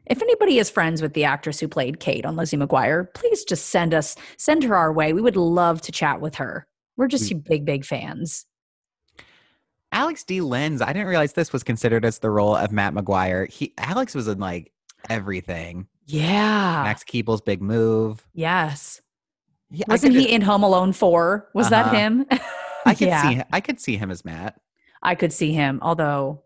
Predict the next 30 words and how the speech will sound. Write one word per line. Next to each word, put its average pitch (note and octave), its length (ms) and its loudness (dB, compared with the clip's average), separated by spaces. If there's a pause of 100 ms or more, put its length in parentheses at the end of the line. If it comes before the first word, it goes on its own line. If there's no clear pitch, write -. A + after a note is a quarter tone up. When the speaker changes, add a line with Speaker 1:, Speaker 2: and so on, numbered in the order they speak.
(120)
Speaker 1:
I D#3+ 80 -10
think D3 200 -8
they C#3 100 -12
made C#3 160 -14
the - 80 -16
right - 200 -16
choice. - 520 -12 (240)
Jake D3+ 200 -6
Speaker 2:
Yeah. - 100 -12
Speaker 1:
Thomas C3 240 -12
was D3 140 -14
the - 100 -10
best - 240 -14
ma-, - 80 -16 (300)
Tarzan, C3+ 640 -4 (160)
Nazrat. C3 540 -4
Speaker 2:
Nazrat. F#2+ 380 -4
I B2+ 240 0
l-, A#2 220 -14 (600)
think A#2 160 -2
of A2 60 -10
that C#3 220 0
quote G2 300 -4
way G2+ 160 -4
too G2+ 200 -6
up, E2 220 -8 (200)
way G#2 160 -4
too G2+ 120 -10
much G2 200 -8
still. D3 340 -4